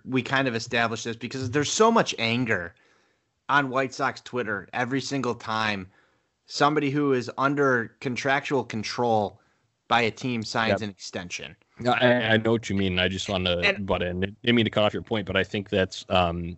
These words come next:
Speaker 2: people using those as backup plans, and it's the fallback as soon as, like, "Oh, okay, well, we'll just go and get him,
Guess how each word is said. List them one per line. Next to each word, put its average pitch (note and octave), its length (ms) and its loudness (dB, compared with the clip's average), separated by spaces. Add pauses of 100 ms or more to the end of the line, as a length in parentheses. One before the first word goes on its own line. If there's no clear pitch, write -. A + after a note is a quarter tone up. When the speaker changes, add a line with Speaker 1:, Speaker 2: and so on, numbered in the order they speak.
(100)
Speaker 2:
people G#2 420 4
using G2 340 0
those F#2+ 220 0
as F2+ 100 -6
backup F#2+ 440 -2
plans, E2 380 -8
and F2 120 -4
it's - 180 -8
the F2 400 -4 (220)
fallback F2+ 580 6
as E2+ 140 -4
soon F#2 260 0
as, E2+ 320 -4
like, E2+ 240 -4
"Oh, G2 300 10
okay, E2+ 340 0 (360)
well, F#2+ 200 4
we'll G2+ 120 4
just - 280 -6
go F2 220 -2
and E2+ 120 -10
get E2+ 140 -4
him, D#2+ 240 -8